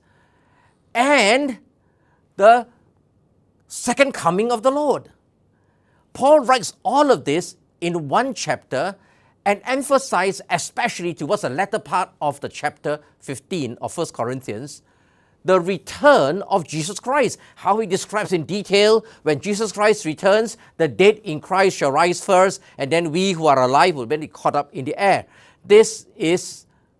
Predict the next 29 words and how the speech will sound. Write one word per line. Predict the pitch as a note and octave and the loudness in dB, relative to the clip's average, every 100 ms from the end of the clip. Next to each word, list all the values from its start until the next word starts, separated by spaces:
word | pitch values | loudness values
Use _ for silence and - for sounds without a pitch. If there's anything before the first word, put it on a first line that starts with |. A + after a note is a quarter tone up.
| _ _ _ _ - - | _ _ _ _ -20 -4
about | D3 D#3 D3 | 0 2 0
the | |
second | - F#3+ - G3 F#3+ | -2 -2 2 0 -2
coming | - C#3 E3+ | -6 -4 -4
of | C#3+ | -6
Jesus | D3 D#3 E3+ | -6 -10 -6
Christ. | G#3 D3 | -4 -4
Now, | F#3 F#3+ | -6 -10
can | - G3 | -8 -6
I, | B3+ | -4
can | G#3+ A3+ | -2 -2
I | |
stop | A#3+ - A3 | -2 -4 -4
there | D#3+ | -4
for | C#3+ | -6
a | F#2 | -6
while | G2 F#2 A#2+ D3+ _ _ _ _ _ | -4 -4 -6 -12 _ _ _ _ _
and, | E3+ F3+ F#3 F#3 | -8 -6 -2 2
um, | F3 F3 E3 _ _ _ _ _ _ _ _ _ _ _ _ | 2 2 -4 _ _ _ _ _ _ _ _ _ _ _ _
go | - C4+ | 0 2
back | D4 B3+ A#3 - _ | 2 -2 -2 -4 _
to | - D#3+ D3+ C#3+ _ - | -8 -6 -4 -8 _ -2
those | F3+ B3+ G3+ | 2 2 0
of | - C#3 | -4 -4
you | F3+ D3+ B2 | 0 -2 -2
who | D3+ | -4
were | C#3 | -4
following | B2+ F#3+ G3 G#3 G3 | 0 2 2 2 0
me | F#3 B2+ C#3 | -2 -4 -6